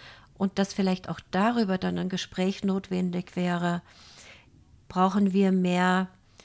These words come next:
Abstand voneinander? Und wie kann der aussehen?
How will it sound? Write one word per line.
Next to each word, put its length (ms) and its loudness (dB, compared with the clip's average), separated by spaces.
Abstand 420 -2
voneinander? 720 -8
Und 220 -4
wie 160 2
kann 220 0
der 200 2
aussehen? 540 2